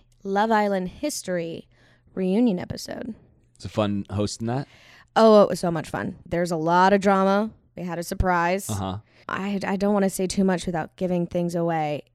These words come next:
Speaker 1: Uh, we had to cut s-, out some things 'cause we were running behind purely based off of the tea that was being spilled. So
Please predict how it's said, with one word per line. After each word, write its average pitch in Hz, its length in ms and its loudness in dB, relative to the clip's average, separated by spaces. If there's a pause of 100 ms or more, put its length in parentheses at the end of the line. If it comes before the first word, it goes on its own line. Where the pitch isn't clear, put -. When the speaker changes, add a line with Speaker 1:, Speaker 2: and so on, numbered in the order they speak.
Speaker 1:
Uh, - 960 -6
we 214 80 0
had 214 140 0
to 226 60 -4
cut 226 180 -2
s-, - 100 -10
out 190 220 0
some 185 180 0
things 170 280 -4
'cause 175 220 -4
we 180 120 -2
were 175 140 0
running 175 280 -4
behind 170 380 -4
purely 226 460 0
based 185 320 -2
off 175 160 -2
of 160 100 -10
the 165 80 -6
tea 165 400 -10
that - 140 -10
was 165 120 -12
being 110 260 -8
spilled. - 360 -12
So - 420 -8